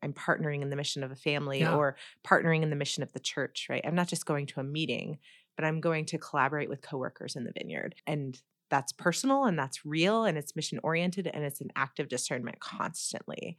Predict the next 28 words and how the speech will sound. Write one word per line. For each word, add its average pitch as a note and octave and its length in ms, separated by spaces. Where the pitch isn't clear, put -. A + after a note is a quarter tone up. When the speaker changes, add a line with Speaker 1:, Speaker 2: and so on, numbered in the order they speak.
Speaker 2:
Yeah. F3+ 240
Speaker 1:
Um, D3 400
Speaker 2:
Yeah. E3+ 160
Speaker 1:
so E3+ 280
just D#3+ 220
to F#3 80
encourage F#3+ 500
you E3 140
to, - 180
to D3 160
be E3+ 160
on D3+ 200
mission C#3+ 480
even D#3 320
as C#3+ 160
you're C3+ 320
discussing - 680
the B2 60
hard - 420
things. - 680
Speaker 2:
Absolutely. C#3+ 680
You D3+ 140
know, D3 80
the D3+ 100
American D3+ 500
Legion C#3 720
is, C3+ 520
uh, C3 440